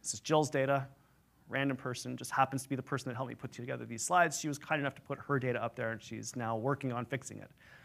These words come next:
She realizes this is a bit of an issue. So we need to do things a little bit differently.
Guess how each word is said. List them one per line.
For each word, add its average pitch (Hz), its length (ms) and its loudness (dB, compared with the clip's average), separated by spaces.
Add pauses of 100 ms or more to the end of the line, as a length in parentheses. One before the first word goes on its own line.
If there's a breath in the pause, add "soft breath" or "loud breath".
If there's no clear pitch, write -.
(360 loud breath)
She - 160 -8
realizes 120 360 0
this 131 160 -2
is - 40 -4
a 127 40 -6
bit 135 120 0
of 123 80 0
an 131 80 2
issue. 123 320 -2 (440 loud breath)
So - 220 2
we 147 100 6
need 190 180 10
to 190 60 2
do 170 120 6
things 160 240 6
a - 20 2
little 147 140 6
bit 131 80 -2
differently. 113 420 -2